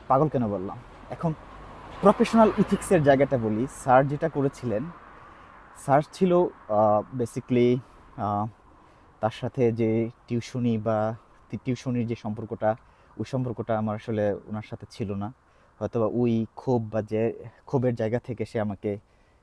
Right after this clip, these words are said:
এই মারধরটা করেছিলেন, বা আমার ওই ফ্রেন্ডদেরকেও একই অবস্থা করেছিলেন। ঘটনাটা কি ছিল, যেই ফ্রেন্ডকে আমি বলেছিলাম যে, "পাগল, এটা এরকম না",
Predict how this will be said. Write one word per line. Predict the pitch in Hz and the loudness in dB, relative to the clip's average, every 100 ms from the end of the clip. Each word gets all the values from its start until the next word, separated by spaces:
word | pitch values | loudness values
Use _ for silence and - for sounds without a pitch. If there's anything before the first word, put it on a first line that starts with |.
| _ | _
এই | 92 98 95 | -6 -4 -4
মারধরটা | 101 104 - - 107 | -4 -6 -8 -12 -8
করেছিলেন, | 101 98 - 98 98 98 _ - | -6 -6 -8 -8 -8 -8 _ -14
বা | 104 101 | -8 -6
আমার | 98 | -6
ওই | 101 | -6
ফ্রেন্ডদেরকেও | - 95 101 98 - 98 - _ _ - | -6 -6 -4 -6 -6 -8 -8 _ _ -14
একই | - 92 | -8 -8
অবস্থা | 92 - 101 | -8 -8 -8
করেছিলেন। | 95 - 92 90 135 _ _ _ _ _ _ _ _ _ | -10 -10 -10 -10 -12 _ _ _ _ _ _ _ _ _
ঘটনাটা | 131 160 180 | -4 -2 0
কি | 190 180 | -2 -4
ছিল, | - 127 131 | -2 -2 2
যেই | 135 175 | 2 0
ফ্রেন্ডকে | - 143 151 180 | 0 0 2 4
আমি | 175 175 | 4 4
বলেছিলাম | 127 139 - 110 117 147 _ _ | 2 2 0 -2 -2 -4 _ _
যে, | 113 | -6
"পাগল, | - 113 113 120 | -2 0 2 0
এটা | 110 117 | 0 -4
এরকম | 113 127 127 131 113 | -4 -2 -2 -2 -6
না", | 92 110 | -6 -10